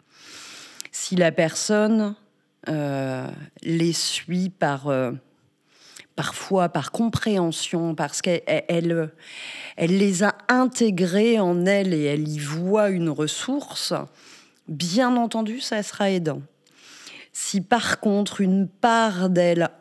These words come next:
en souffre, le subit, euh, se sent contrainte, je, j'aurais tendance à l'encourager, à s'autoriser à s'en libérer.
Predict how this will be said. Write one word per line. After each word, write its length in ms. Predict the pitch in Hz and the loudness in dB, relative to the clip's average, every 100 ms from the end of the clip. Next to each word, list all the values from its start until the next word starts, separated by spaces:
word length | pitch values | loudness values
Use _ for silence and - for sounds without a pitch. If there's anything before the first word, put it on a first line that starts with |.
| - | -2
en 180 | 196 202 | -2 -2
souffre, 640 | - - 143 - - 151 | -4 -8 -10 -12 -6 -4
le 240 | 143 185 | 0 0
subit, 800 | 208 - - 214 175 135 131 - - - - - | -2 -4 -4 -2 -2 -6 -10 -14 -14 -14 -14 -6
euh, 180 | 160 160 | -2 0
se 240 | 156 - 208 | 0 0 0
sent 680 | - - 196 190 185 180 175 | 0 0 0 2 0 -2 -6
contrainte, 840 | - 196 - - 123 - - - - - _ _ _ _ _ _ _ _ _ - - _ | -6 -4 -4 -6 -6 -6 -6 -6 -12 -20 _ _ _ _ _ _ _ _ _ -20 -20 _
je, 480 | 160 156 - 175 196 - | -4 -2 0 2 2 2
j'aurais 420 | 160 190 180 240 | 0 2 2 2
tendance 500 | 240 196 175 233 - | 2 2 2 2 2
à 100 | 185 | 2
l'encourager, 1120 | 175 165 - 175 151 147 143 160 170 202 254 - | 4 2 -2 -4 0 0 0 0 0 -2 -4 -8
à 100 | 147 | -6
s'autoriser 1400 | 139 - - 262 240 - 214 175 160 147 139 139 147 - | -4 -2 2 2 0 0 0 2 -2 -4 -4 -4 -4 -4
à 140 | - 156 | -4 -4
s'en 240 | - 165 | -2 -2
libérer. 480 | 147 139 139 - 147 | -4 -4 -8 -10 -14